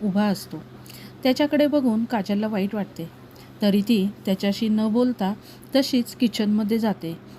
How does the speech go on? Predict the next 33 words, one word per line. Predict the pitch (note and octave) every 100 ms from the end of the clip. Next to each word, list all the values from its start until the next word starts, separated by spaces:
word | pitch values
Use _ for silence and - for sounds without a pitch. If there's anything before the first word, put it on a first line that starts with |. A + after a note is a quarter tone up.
| -
व | A#3+
परत | C4 B3+ B3+
आपले | A#3+ A#3
काम | A#3+ A#3 B3+
करू | A#3 G#3
लागते. | G3+ E3 - E3 - - - - - - - -
प्रसाद | G3+ F#3+ G3
परत | - F#3+ G3 A3+
तिच्या | G3 G#3
मागे | G#3+ F3+ G3+
येतो | G3+ - E3 - - G3
व | G#3
तिला | G#3+ G3+
विचारतो, | G3 G3 G3 G3+ F3+ F3+ - - -
"तुला | A#3+ C4
काही | C#4 C4+
मदत | C4+ A#3+ A#3+ B3+
करू | B3 B3
का?" | F#3+ F#3 - - - - -
तर | G#3
काजल | G#3 G#3+ G#3 G3+ G3 G3
नको | G3 F#3+ G3
असे | G3 A3
सांगते. | A3 D#3+ - F3 - - - - - -
प्रसाद | F#3+ F#3 F#3+ -
खाली | - F3
मान | F#3 F3+ F#3+
घालून | F#3+ G#3+ F#3+ G3+ - - -
खोलीत | G#3 G3+ G#3
निघून | F#3+ G#3
जातो. | A3 F3+ D3+ D#3+ - - - - -
प्रसाद | B3 B3 D4+ B3+
गेल्यावर | C#4+ C#4 C4